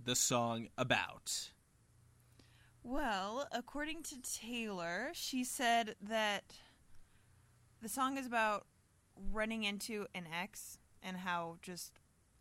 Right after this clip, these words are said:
Speaker 2: awkward and terrible that feeling is when you see your ex for the first time and you're like, "Oh,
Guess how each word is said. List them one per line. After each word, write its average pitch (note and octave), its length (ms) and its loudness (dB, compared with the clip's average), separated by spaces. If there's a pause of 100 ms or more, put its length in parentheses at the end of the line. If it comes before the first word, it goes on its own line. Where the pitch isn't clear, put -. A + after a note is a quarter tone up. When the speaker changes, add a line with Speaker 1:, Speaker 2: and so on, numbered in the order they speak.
(380)
Speaker 2:
awkward F#3 440 -4
and E3+ 180 -10
terrible E3+ 640 -6
that D#3+ 200 -2
feeling D#3+ 520 -10
is D#3 260 -8
when D#3+ 160 -12
you D#3 140 -12
see D#3+ 420 -10
your E3 100 -8
ex D3+ 280 -8
for E3+ 100 -14
the E3 80 -10
first D#3+ 320 -10
time D#3+ 380 -10
and D#3 100 -12
you're D#3+ 140 -10
like, D#3 280 -10
"Oh, G3 300 -2